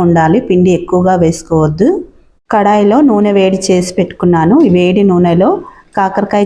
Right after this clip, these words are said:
చిప్స్ని ఒక్కొక్కటిగా వేసుకోవాలి. ఈ కాకరకాయ చిప్స్ని హై ఫ్లేమ్లోనే వేయించుకోవాలి. కాకరకాయలను నూనెలో వేసిన వెంటనే కదిలించొద్దు. ఒక నిమిషం వరకు ఈ కాకరకాయలు వేగిన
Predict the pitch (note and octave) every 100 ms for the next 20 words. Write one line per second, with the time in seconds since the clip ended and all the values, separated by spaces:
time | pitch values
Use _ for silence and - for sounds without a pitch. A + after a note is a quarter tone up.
0 | G3+ F3 - F#3 G#3 B3+ E3+ F#3 - F#3
1 | F3 G#3+ G#3+ F3 - E3+ E3 D#3 G#3+ G#4+
2 | - - - _ - _ A3+ A3+ G#3+ G3+
3 | G#3+ G#3+ A#3 A#3 G#3 - F#3+ A3 C4 G3
4 | G#3 G#3+ G#3+ G#3 G3+ G3 G3 C#4 A3+ F#3+
5 | F#3 F#3 F3+ E3+ D#3+ G3 G4 - - -
6 | - _ - - - - - - - -
7 | - - G3+ G3+ A3 A3+ A3 G#3+ G3+ A3
8 | G3+ F#3+ G3 G3+ F#3+ F#3 F#3+ G3 F#3 F3
9 | F3+ G3 - F3+ E3+ F#3 F#3+ F3+ E3 F3+
10 | B3 F3 F3 E3+ E3 G3 F#3 E3+ E3 E4
11 | G4+ - - - F3 F3 E3 F#3 F3 F#3
12 | F3+ D#3+ D#3+ E3 F3+